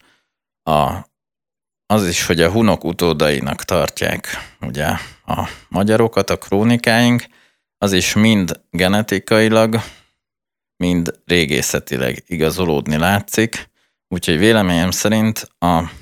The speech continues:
krónikáinkat elsődleges történeti forrásnak kellene tekintenünk,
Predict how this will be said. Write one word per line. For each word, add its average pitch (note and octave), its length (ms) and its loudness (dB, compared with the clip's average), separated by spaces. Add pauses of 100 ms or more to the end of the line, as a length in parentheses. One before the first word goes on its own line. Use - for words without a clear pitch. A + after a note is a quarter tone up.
(100)
krónikáinkat G2 960 0
elsődleges F2 880 -4
történeti - 520 -6
forrásnak - 720 -6
kellene C#2+ 400 -4
tekintenünk, G#2+ 840 0